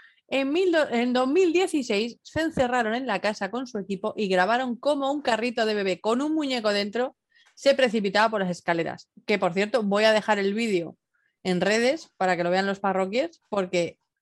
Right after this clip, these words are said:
mm, vamos, hace crunchy frunch y es como, ¿qué está ocurriendo aquí? Esto pasó en dos mil dieciséis,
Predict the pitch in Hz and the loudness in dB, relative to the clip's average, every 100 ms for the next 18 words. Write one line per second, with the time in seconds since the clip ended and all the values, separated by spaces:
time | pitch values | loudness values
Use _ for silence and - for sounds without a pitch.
0 | - 175 170 190 - 147 156 196 185 175 | -14 -8 -8 -8 -14 -10 -4 -2 -4 -10
1 | _ _ - 180 185 180 180 190 185 208 | _ _ -10 -8 0 0 2 -2 0 -2
2 | 180 208 233 359 - - _ _ _ _ | -2 0 0 0 -10 -20 _ _ _ _
3 | _ 214 202 180 180 - 214 202 180 170 | _ -4 2 2 2 -2 -4 -2 0 -2
4 | 165 165 180 - 190 180 165 160 156 - | -4 -6 -8 -6 -4 -2 -4 -6 -12 -16
5 | - _ _ _ _ _ 240 247 302 220 | -20 _ _ _ _ _ -6 0 0 0
6 | 175 131 _ _ _ - 285 320 - _ | -2 -8 _ _ _ 0 0 0 -12 _
7 | _ _ - 196 196 208 202 185 170 170 | _ _ -12 -4 -2 0 0 -2 -4 -8
8 | 143 160 - | -10 -14 -20